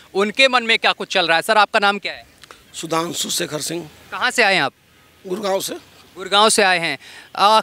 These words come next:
Speaker 1: क्या कहेंगे दो हज़ार चौबीस को लेकर, जिस तरीके से विपक्ष, अ, हुंकार भर रहा है और अभी ये यात्रा भी निकाली गई कांग्रेस की तरफ से,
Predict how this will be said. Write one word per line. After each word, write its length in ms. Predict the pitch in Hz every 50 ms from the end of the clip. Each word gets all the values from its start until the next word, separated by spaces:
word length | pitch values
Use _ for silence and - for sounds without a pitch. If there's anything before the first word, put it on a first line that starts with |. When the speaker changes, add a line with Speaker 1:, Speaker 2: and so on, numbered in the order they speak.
| - -
Speaker 1:
क्या 180 | 240 240 254
कहेंगे 380 | 247 - 247 226 269 277 269 269
दो 180 | 202 233 226 208
हज़ार 220 | 185 220 233 226
चौबीस 380 | - - 226 220 202 233 214 -
को 100 | - 220
लेकर, 300 | 208 214 208 - 220 190
जिस 160 | 202 196 -
तरीके 300 | - 208 220 - 240 226
से 100 | - 226
विपक्ष, 480 | 170 196 190 - 233 226 - - -
अ, 420 | 247 233 233 226 - - 208 196 185
हुंकार 440 | 160 175 185 185 - 214 214 220 220
भर 160 | 170 185 185
रहा 260 | 185 202 202 202 196
है 260 | 180 190 202 208 202
और 200 | 190 - 202 202
अभी 180 | 202 185 202 208
ये 240 | 214 214 208 196 -
यात्रा 400 | 165 165 180 180 - - 220 220
भी 120 | 208 214 226
निकाली 360 | 214 202 214 196 196 202 208
गई 100 | 196 208
कांग्रेस 480 | - 208 196 180 180 180 190 202 - -
की 100 | 208 190
तरफ 240 | - 196 185 190
से, 260 | - - 180 175 196